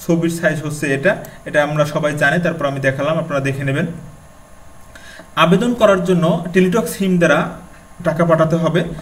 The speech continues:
এখানে দেখুন, আহ, বাহাত্তর ঘন্টার মধ্যে টে-, আবেদন করার বাহাত্তর ঘন্টার মধ্যে আপনাকে টেলিটক সিম দ্বারা ছাপ্পান্ন টাকা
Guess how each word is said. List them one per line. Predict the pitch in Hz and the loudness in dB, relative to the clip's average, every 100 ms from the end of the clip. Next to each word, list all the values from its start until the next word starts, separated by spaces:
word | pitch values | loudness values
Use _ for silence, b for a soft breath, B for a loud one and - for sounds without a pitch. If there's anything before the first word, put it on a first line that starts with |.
| - - | -10 -2
এখানে | 170 208 202 | 2 2 4
দেখুন, | 180 175 170 - - B B - | 4 4 2 2 -4 B B -4
আহ, | 143 143 139 139 - - - - - - - | 0 2 2 -2 -10 -20 -20 -20 -20 -16 -4
বাহাত্তর | 151 180 - 262 | 0 2 2 0
ঘন্টার | 202 208 185 | 2 2 4
মধ্যে | 175 170 170 | 4 6 4
টে-, | 175 175 170 | 0 0 -2
আবেদন | 143 160 175 208 | -2 0 0 0
করার | 202 196 | 0 2
বাহাত্তর | 165 165 175 180 | 0 0 0 2
ঘন্টার | 175 170 | 2 2
মধ্যে | 156 147 139 165 | 0 -4 0 0
আপনাকে | 156 156 151 165 - B B | 2 -2 -2 -2 -4 B B
টেলিটক | 165 170 170 | 4 6 4
সিম | - 190 175 | 2 2 4
দ্বারা | 165 175 | 4 2
ছাপ্পান্ন | 175 156 - 156 | 0 -4 -4 -2
টাকা | 151 151 180 | 0 0 0